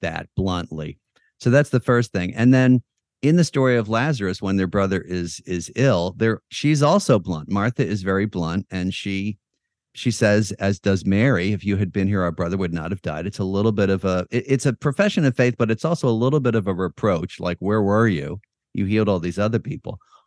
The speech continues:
One of the things I like to point out, and I pointed out in the book, is that their characters shine through in the stories.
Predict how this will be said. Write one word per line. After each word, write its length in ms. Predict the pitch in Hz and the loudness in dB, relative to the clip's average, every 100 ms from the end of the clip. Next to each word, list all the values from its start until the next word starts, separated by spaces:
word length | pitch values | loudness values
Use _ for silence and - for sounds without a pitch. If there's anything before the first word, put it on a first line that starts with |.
| _ | _
One 180 | - 180 | 0 4
of 60 | 269 | 6
the 40 | |
things 160 | 185 139 | 6 6
I 60 | |
like 220 | 127 123 120 | 4 4 2
to 100 | 117 | -2
point 240 | 120 113 | 2 2
out, 140 | 110 | 2
and 120 | 104 101 | 2 0
I 60 | |
pointed 360 | 95 113 110 98 | -2 0 0 2
out 200 | 95 95 | -2 0
in 100 | 98 | -2
the 80 | 92 | 0
book, 240 | 110 107 | -2 -2
is 140 | 95 | -2
that 140 | 107 104 | -4 -2
their 160 | 107 | -2
characters 600 | 95 - 175 170 - 104 | -2 0 0 0 0 -2
shine 360 | 101 110 101 98 | -2 -2 0 -2
through 400 | - 107 95 85 - _ _ _ _ _ | -2 -2 0 -2 -8 _ _ _ _ _
in 160 | 104 104 | 0 2
the 80 | 95 | 2
stories. 680 | - 110 98 85 82 - | 0 0 0 0 -6 -12